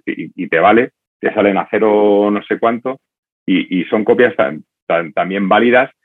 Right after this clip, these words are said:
para dependiendo de qué, qué, de tipo de, de, de consumo, ¿no?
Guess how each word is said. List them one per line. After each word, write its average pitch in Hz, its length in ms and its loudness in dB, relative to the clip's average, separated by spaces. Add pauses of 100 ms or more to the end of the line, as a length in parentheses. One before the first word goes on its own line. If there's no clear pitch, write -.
(280)
para 95 220 2
dependiendo 101 560 -6
de 110 100 2
qué, 92 140 0
qué, 95 160 -4 (140)
de 101 200 0
tipo 110 320 0
de, 85 260 0
de, 80 260 -4
de 78 140 -8
consumo, 76 400 -8
¿no? 76 140 -16